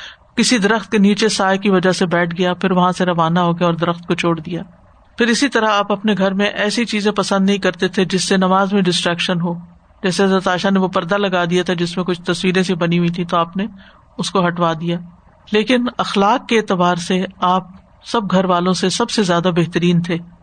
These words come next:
بیہودہ باتیں نہیں کرتے تھے اور بازاروں میں شور نہیں مچاتے تھے، برائی کا بدلہ برائی سے نہیں دیتے تھے بلکہ معاف کر دیتے تھے، درگزر کرتے تھے، اپنی بیویوں سے محبت کرتے تھے، ان کی جائز فرمائشیں پوری کرتے،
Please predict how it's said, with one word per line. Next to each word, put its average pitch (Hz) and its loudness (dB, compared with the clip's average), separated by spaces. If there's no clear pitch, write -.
بیہودہ 196 4
باتیں 196 0
نہیں 202 4
کرتے 185 -2
تھے 175 -6
اور 185 0
بازاروں 185 2
میں 208 4
شور 202 4
نہیں 214 4
مچاتے 175 0
تھے، 170 -8
برائی 196 2
کا 202 0
بدلہ 190 0
برائی 185 2
سے 196 0
نہیں 190 4
دیتے 175 0
تھے 180 -2
بلکہ 175 -2
معاف 170 2
کر 170 -2
دیتے 165 -4
تھے، 175 -6
درگزر 170 0
کرتے 175 -6
تھے، 175 -12
اپنی 190 2
بیویوں 196 4
سے 208 -2
محبت 185 0
کرتے 175 -2
تھے، 175 -10
ان 196 4
کی 202 0
جائز 196 0
فرمائشیں 185 0
پوری 185 -2
کرتے، 175 -6